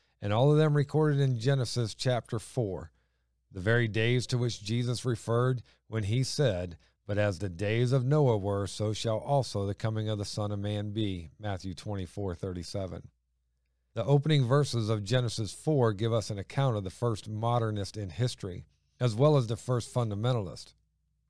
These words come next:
Cain was a typical modernist, religious but unsaved. His brother Abel was a fundamentalist and was slain by his envious brother.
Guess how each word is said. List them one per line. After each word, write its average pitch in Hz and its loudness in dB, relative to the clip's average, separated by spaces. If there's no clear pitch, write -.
Cain 156 4
was 120 4
a 107 -2
typical 117 0
modernist, 107 -2
religious 104 0
but 107 -2
unsaved. 95 -4
His 113 -2
brother 113 4
Abel 110 0
was 98 -4
a - -6
fundamentalist 110 0
and 104 -4
was 92 -6
slain 123 0
by 101 0
his 95 -2
envious 101 -4
brother. 98 -4